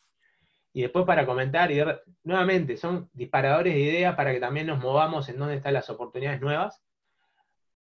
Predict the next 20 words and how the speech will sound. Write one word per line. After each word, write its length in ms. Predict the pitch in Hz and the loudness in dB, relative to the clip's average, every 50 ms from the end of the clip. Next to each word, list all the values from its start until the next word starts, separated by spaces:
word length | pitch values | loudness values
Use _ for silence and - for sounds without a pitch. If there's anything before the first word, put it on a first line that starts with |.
| _ _ _ _ | _ _ _ _
Hay 160 | _ - 151 160 | _ -2 -2 0
una 80 | 165 | 0
empresa, 500 | 156 143 160 151 139 139 135 131 - - _ | -2 -2 -2 -2 -2 -2 -2 -4 -6 -10 _
este, 880 | - 127 - - 131 123 123 120 120 117 117 113 113 113 113 107 107 - | -12 -12 -10 -6 -6 -4 -4 -4 -6 -6 -8 -10 -10 -10 -10 -10 -12 -12
de 140 | - 120 113 | -10 -10 -10
cyber 300 | 107 - 160 165 160 143 | -6 -2 0 2 2 2
insurance, 640 | 135 131 - - 175 175 185 190 214 220 - - _ _ _ _ _ _ _ _ _ _ _ _ _ _ _ _ | 2 0 0 0 2 2 2 2 0 -4 -8 -16 _ _ _ _ _ _ _ _ _ _ _ _ _ _ _ _
¿sí? 280 | _ - 135 147 185 - _ _ _ _ | _ -10 -10 -10 -12 -14 _ _ _ _
Que 120 | - 110 | -12 -10
lo 100 | 110 104 | -8 -6
que 120 | 104 107 104 | -6 -6 -6
se 100 | 120 117 | -6 -6
dedica 360 | 113 117 135 139 139 131 131 | -4 -4 -4 -4 -4 -4 -4
es 80 | 135 | -4
a, 100 | 123 117 | -6 -10
a 180 | 117 - - 107 | -10 -8 -8 -8
hacer 260 | 104 - 131 131 - | -8 -8 -8 -8 -4
póliza 340 | - 147 139 135 123 - 117 | -2 0 0 0 -2 -4 -6
de 80 | 120 120 | -8 -8
seguros 580 | - 120 123 139 156 160 170 170 170 - _ | -6 -6 -4 -2 -2 -2 -2 -4 -4 -8 _